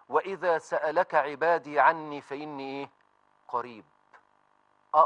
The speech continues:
أقرب إليك من نفسك"، بدليل: "ولقد خلقنا الإنسان ونعلم ما توسوس به نفسه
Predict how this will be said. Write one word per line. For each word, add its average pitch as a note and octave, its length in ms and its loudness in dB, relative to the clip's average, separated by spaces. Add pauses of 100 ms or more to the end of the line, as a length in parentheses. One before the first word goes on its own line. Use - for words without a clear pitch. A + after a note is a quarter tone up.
(220)
أقرب F3+ 540 0 (100)
إليك D3+ 420 -10
من F#3+ 220 -12
نفسك"، - 540 -12 (360)
بدليل: C3 580 -14
"ولقد C#3 420 -6
خلقنا D3+ 460 -6
الإنسان C#3 680 -6 (460)
ونعلم G3 800 -2
ما D#3 260 -2
توسوس F#3 720 -6
به F3 360 -14
نفسه G#3+ 440 -2